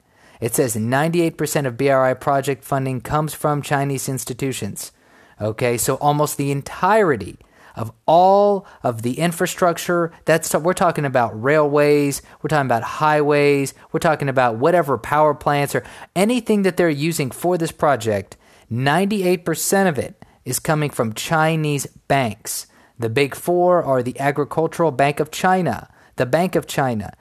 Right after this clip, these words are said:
China Construction Bank, and Industrial and Commercial Bank of China, the China, uh, Development Bank, Export-Import Bank of China, and the Silk Road Fund, whatever that is.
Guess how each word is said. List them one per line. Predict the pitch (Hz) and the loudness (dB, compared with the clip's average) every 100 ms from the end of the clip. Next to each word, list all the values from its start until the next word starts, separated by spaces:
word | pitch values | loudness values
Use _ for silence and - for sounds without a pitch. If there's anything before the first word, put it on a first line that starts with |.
| _ | _
China | - 117 135 | -4 -4 -2
Construction | 160 - 190 - 160 | -4 0 0 0 -4
Bank, | 123 110 95 - _ - | -4 -6 -6 -16 _ -6
and | 117 | -4
Industrial | 113 131 151 - 156 147 | 0 0 0 2 2 2
and | 127 | -2
Commercial | 123 123 135 135 | -4 -2 -2 -2
Bank | 127 131 131 | -2 -2 -4
of | |
China, | 113 156 139 110 - _ _ _ _ - | -2 0 0 -2 -8 _ _ _ _ -8
the | 113 113 | -6 -4
China, | - 127 123 110 110 _ - | -2 -2 -2 -6 -10 _ -4
uh, | 120 113 110 107 107 110 | 0 2 0 0 -2 -4
Development | 107 113 170 170 165 151 | -4 0 2 2 0 0
Bank, | 160 156 151 - _ - | 0 0 -4 -12 _ -4
Export-Import | 139 - 123 123 156 151 143 | -4 -2 -4 -2 -2 0 2
Bank | 143 139 139 | 0 0 -4
of | - | -2
China, | 143 139 139 135 - _ _ | -2 0 -2 -4 -8 _ _
and | 147 151 151 143 | -2 2 2 0
the | 139 | -4
Silk | 135 - 170 165 | -4 0 0 2
Road | 151 147 139 | 2 2 0
Fund, | - - 165 127 101 - _ | -4 0 2 2 -4 -14 _
whatever | 127 131 120 123 | -4 -2 0 2
that | 131 113 | 2 2
is. | 107 - | -4 -16